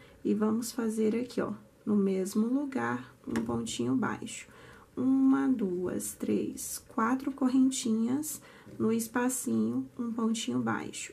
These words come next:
Uma, duas, três, quatro correntinhas no espacinho, um pontinho baixo. Uma, duas, três, quatro correntinhas aqui no primeiro pontinho alto, né?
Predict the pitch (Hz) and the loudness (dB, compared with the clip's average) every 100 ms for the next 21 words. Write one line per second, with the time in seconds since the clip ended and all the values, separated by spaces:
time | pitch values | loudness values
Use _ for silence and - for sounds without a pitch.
0 | - - 240 247 247 254 262 240 208 180 | -8 -6 -4 -2 0 2 2 2 0 -2
1 | - - - - - - - 202 185 - | -4 -6 -8 -12 -14 -14 -4 0 0 -2
2 | - - - - - - 254 240 262 - | -10 -16 -20 -20 -20 -8 0 0 0 -2
3 | 262 240 262 262 - 226 226 240 262 - | -2 2 2 2 0 0 2 0 -2 -4
4 | - 240 226 226 - 240 254 - 226 226 | -4 -2 -2 -2 -2 -4 -4 -2 -2 0
5 | 247 - 240 226 226 220 226 240 247 240 | -2 -4 -4 -2 0 -2 -2 -2 -2 -2
6 | - - - - - 254 254 254 254 254 | -4 -6 -10 -14 -6 0 2 4 4 4
7 | 226 196 190 185 - - - 202 - - | 2 -2 -2 -4 -4 -8 -2 -2 -2 -6
8 | - - - - - - 226 226 247 269 | -12 -16 -20 -20 -20 -2 2 2 0 -4
9 | - 254 277 269 - 240 247 262 - - | 0 0 2 0 -2 -2 0 0 -2 -10
10 | - - - 262 262 - 196 208 - 214 | -16 -20 -2 0 0 0 -2 -4 -4 -2
11 | 208 208 202 202 247 269 262 214 214 - | 2 4 6 6 6 2 2 0 0 -2
12 | 190 190 190 202 302 - 302 208 202 392 | -2 0 -2 -2 -4 0 2 2 0 -4